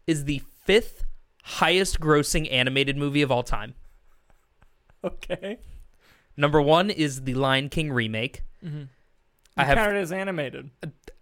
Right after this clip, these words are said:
Speaker 1: It is counted as animated, apparently.
Speaker 2: Uh-huh.
Speaker 1: Uh,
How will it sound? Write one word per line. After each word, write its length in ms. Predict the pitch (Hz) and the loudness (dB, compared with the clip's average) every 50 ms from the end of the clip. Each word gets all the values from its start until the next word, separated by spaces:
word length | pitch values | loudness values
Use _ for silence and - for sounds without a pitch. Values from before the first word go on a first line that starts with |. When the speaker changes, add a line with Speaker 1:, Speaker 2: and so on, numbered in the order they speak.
| _ _ _ _ _ _ _ _ _ _ _ _ _ _ _ _ | _ _ _ _ _ _ _ _ _ _ _ _ _ _ _ _
Speaker 1:
It 240 | - - 156 147 143 | -4 0 0 2 2
is 120 | 143 135 | 2 2
counted 300 | - - 156 151 151 147 | 2 2 2 4 2 2
as 140 | 151 151 147 | 0 0 2
animated, 400 | 147 131 120 117 113 107 107 107 | 0 0 0 -2 -4 -8 -8 -10
apparently. 440 | 107 - 110 104 - - - 101 120 - - | -10 -8 -8 -8 -8 -10 -14 -14 -14 -12 -10
Speaker 2:
Uh-huh. 200 | 147 151 156 156 - - - - - - - _ _ _ _ _ - - _ _ _ _ _ _ _ | -10 -10 -10 -12 -14 -18 -20 -20 -20 -20 -20 _ _ _ _ _ -20 -20 _ _ _ _ _ _ _
Speaker 1:
Uh, 240 | - 135 127 117 95 | 4 4 4 4 4